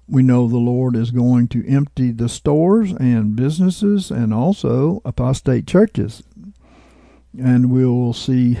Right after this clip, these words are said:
why in, well, we have shared why in other revelations. Uh, Revelation eighteen eleven,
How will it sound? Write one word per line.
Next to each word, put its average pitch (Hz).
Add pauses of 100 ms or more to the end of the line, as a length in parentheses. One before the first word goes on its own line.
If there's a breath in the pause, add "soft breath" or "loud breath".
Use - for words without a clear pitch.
(300 loud breath)
why 131 (180)
in, 123
well, 131
we 123
have 139
shared 107 (180)
why 113
in 123 (140)
other 135
revelations. 120 (960 loud breath)
Uh, 127
Revelation 131
eighteen 131
eleven, 139